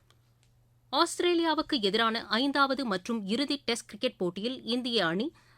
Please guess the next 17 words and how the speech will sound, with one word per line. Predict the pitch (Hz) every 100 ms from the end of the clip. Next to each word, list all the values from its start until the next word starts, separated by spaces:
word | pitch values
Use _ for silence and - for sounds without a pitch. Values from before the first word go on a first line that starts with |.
| _
தனது | 285 320 302
இரண்டாவது | 233 240 269 311 302
இன்னிங்ஸில் | 233 214 233 220 254 254
இன்றைய | 208 240 262 269 262
ஆட்ட | - 190 247 269
நேர | 240 240
இறுதியில் | 226 180 180 202 277 - _ _ -
ஆறு | 220 320 359
விக்கெட் | 302 285 277
இழப்பிற்கு | 320 214 - 208 - 220
நூற்றி | 214 254 320 311
நாற்பத்தி | 214 214 - 277
ஓரு | 220 180 202
ரன் | 190 202
எடுத்துள்ளது. | 277 190 196 180 170 160 170 - _ - _ -
ரிஷப் | 269 285 453 -
பந்த் | 349